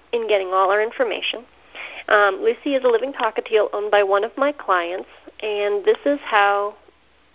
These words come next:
it went down one day. The client called me. She said, "I'm very frustrated with Lucy. She is doing all these behaviors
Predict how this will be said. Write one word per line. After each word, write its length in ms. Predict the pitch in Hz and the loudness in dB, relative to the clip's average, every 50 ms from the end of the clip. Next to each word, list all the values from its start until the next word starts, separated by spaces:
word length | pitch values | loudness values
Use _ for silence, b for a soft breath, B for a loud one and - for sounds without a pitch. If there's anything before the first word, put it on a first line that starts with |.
| _ - | _ -6
it 160 | 202 185 - | -4 -4 -2
went 220 | - 196 185 - - | -2 -2 -2 -2 0
down 240 | 185 180 180 175 | 0 0 0 -2
one 160 | 180 180 175 - | -4 -6 -6 -6
day. 160 | - - - - b b b b b b b b | -8 -8 -8 -12 b b b b b b b b
The 60 | - - | -12 -6
client 420 | - - 214 190 196 - - - | 0 2 2 4 2 2 -2 -2
called 280 | - 220 185 180 170 180 | 0 0 2 0 0 -4
me. 200 | - - 202 - - | -8 -12 -12 -8 -6
She 80 | - 214 - - | -6 -6 -4 -2
said, 120 | 202 190 | -2 0
"I'm 260 | 190 190 190 190 196 | 0 0 0 0 0
very 340 | 190 196 190 190 190 202 220 226 - - | 2 2 4 4 4 2 0 -2 -6 -6
frustrated 580 | - 196 190 - - - - 190 185 185 190 208 | -4 -4 -4 -4 -6 -4 -4 -2 -2 -4 -4 -8
with 140 | 202 - | -10 -10
Lucy. 440 | 190 180 180 180 - - - - - B B B B B B B B | -6 -6 -6 -6 -6 -10 -12 -12 -12 B B B B B B B B
She 340 | - - - 233 220 214 - 214 | -6 -4 -2 -2 0 0 0 0
is 100 | 214 208 - | -2 -2 -2
doing 300 | - 214 196 202 196 190 | -2 2 2 2 2 2
all 180 | 190 190 202 196 | 2 2 2 2
these 160 | 214 220 220 - | -2 -6 -6 -6
behaviors 560 | - 226 214 208 208 196 190 185 185 185 180 | -6 -4 0 2 2 2 2 2 0 -2 -2